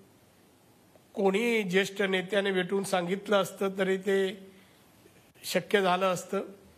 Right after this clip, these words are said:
त्यांनी आमदार व्हावं, कुठल्याही मार्गाने आमदार व्हावं किंवा याच्यानंतर राजीनामा देऊन परतही काही मार्ग आहेत, कायदेशीर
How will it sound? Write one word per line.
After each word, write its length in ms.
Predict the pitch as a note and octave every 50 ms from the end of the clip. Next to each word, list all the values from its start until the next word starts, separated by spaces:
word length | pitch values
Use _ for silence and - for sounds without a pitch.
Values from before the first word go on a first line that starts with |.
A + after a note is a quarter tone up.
| - - - - - - -
त्यांनी 240 | - F3+ F3+ F#3+ G3
आमदार 500 | G3 F#3 F3 F3 F3+ F3+ F3+ G3 G3 G3+
व्हावं, 500 | F#3+ F3+ F3+ F3+ F#3+ F#3+ F#3+ G3+ A#3 - - - - - - -
कुठल्याही 400 | - F#3+ - - F#3 G3+ G#3+ G#3+
मार्गाने 480 | G#3+ G#3+ G3+ F#3+ G3 G3 G3+ G3 G3+ G3
आमदार 400 | F#3+ F#3 F#3+ F#3+ F#3+ G3 G3 F#3+
व्हावं 400 | F3+ F3+ F#3 F3+ F3+ F#3+ A3+ - - - - - - _ _ - - _ _ _ _ - - - - - - - - - - - - - - -
किंवा 460 | - G#3+ G#3+ G#3+ G#3+ G#3+ G#3 G3 G3 - - - - - - - - - F#3+
याच्यानंतर 640 | F3 E3+ E3+ G3 G#3+ G#3 G#3 G3+ G3 F#3+ A3 G#3+
राजीनामा 520 | G3 F#3+ F3+ F3 F3+ G3 G3+ G#3 G#3+ G#3+ G#3+
देऊन 300 | G3+ G#3+ G#3 G#3+ G#3+ G#3
परतही 680 | A3 G#3+ G3+ A3+ A#3+ A#3 C4 B3+ B3 A3+ A#3 - - - - - - - - -
काही 200 | G#3 G#3 G#3+ G#3
मार्ग 360 | G3+ G3+ G3 G3 G3+ G3 G3
आहेत, 380 | G#3 G3 F#3+ F3+ F#3+ G3+ G#3 G3+ G3+ -
कायदेशीर 460 | G3 F#3+ F#3+ F#3 G3 G3 - G#3+